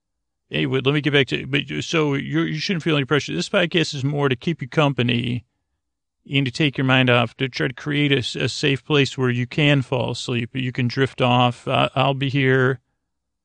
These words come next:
while you float off into the arms of Morpheus or, you know, uh, like, uh, like, I don't know if you could, like, a Stay Puft Marshmallow Man after retirement or a Stay Puft Marshmallow person or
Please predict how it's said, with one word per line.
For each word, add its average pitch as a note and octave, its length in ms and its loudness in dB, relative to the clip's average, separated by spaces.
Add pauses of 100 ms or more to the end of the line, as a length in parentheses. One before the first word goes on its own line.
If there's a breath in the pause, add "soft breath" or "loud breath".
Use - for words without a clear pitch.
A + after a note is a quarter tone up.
(280)
while C#3+ 220 0
you C3+ 180 0
float C#3 340 2
off C3 300 4
into B2+ 160 0
the B2 80 2
arms B2 340 2
of B2+ 60 2
Morpheus B2 800 0
or, A#2 240 0
you A#2+ 140 -2
know, A2+ 300 -2
uh, A#2 280 -2 (1200)
like, B2+ 240 -4
uh, C3+ 160 -2
like, B2+ 280 0
I D3 120 2
don't G3+ 140 4
know G3+ 60 4
if E3+ 100 -2
you D#3+ 80 -2
could, D3 240 -2
like, C#3 260 2
a C3+ 80 -6
Stay D3 260 0
Puft D3 260 0
Marshmallow C3+ 680 2
Man A#2+ 400 4
after C3 400 2
retirement B2 720 0
or C3 200 0
a B2 60 2
Stay C3+ 260 2
Puft C3 360 0
Marshmallow B2+ 560 2
person C3 680 0
or B2+ 520 0